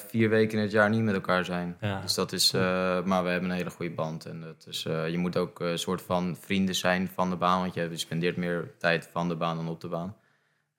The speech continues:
Speaker 1: Ehm, en dat is denk ik een, eh, hele onderschatte, schatte waarde bij, bij, bij mensen die dan niet weten, ehm,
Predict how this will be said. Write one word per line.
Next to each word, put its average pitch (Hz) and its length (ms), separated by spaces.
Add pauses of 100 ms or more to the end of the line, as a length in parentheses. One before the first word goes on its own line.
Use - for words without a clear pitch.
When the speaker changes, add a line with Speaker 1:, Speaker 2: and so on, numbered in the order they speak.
(100)
Speaker 1:
Ehm, - 260 (720)
en 98 100
dat 107 160
is 101 100
denk 92 220
ik 98 140
een, 95 60
eh, 90 80
hele 90 340
onderschatte, 90 960
schatte 90 440
waarde 87 400
bij, 85 400
bij, 82 360 (680)
bij 87 420 (500)
mensen 98 340
die 101 100
dan 95 160
niet 95 280
weten, 87 880
ehm, - 340